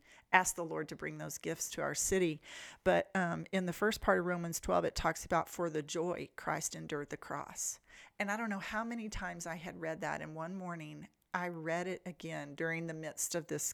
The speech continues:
cancer and pandemic thing, and I began to realize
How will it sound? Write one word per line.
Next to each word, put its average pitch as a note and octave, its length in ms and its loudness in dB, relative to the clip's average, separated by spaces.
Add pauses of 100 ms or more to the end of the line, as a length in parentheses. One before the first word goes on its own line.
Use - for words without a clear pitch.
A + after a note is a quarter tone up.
(120)
cancer E3 460 -2
and D3+ 140 -10
pandemic D#3+ 680 -4 (200)
thing, F3+ 460 0 (720)
and F#3 240 2
I F3 100 6
began F3+ 340 0
to F3 100 -2
realize E3 640 0